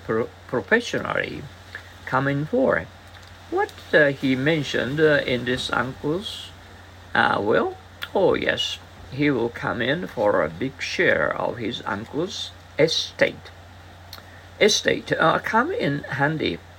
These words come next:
Why did you decide to study, uh, nursing? Nursing will come in handy,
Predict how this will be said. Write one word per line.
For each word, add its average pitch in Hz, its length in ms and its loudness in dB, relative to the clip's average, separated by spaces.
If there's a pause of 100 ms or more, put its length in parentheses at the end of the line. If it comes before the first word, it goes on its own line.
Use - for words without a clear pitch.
(120)
Why 349 400 -2
did 120 260 -4
you 117 80 -2
decide 104 540 0
to 95 200 -2
study, 101 520 0 (840)
uh, 113 120 4
nursing? 185 640 0 (320)
Nursing 139 480 2
will 110 220 0
come 123 400 -2
in 117 300 -4
handy, 120 520 0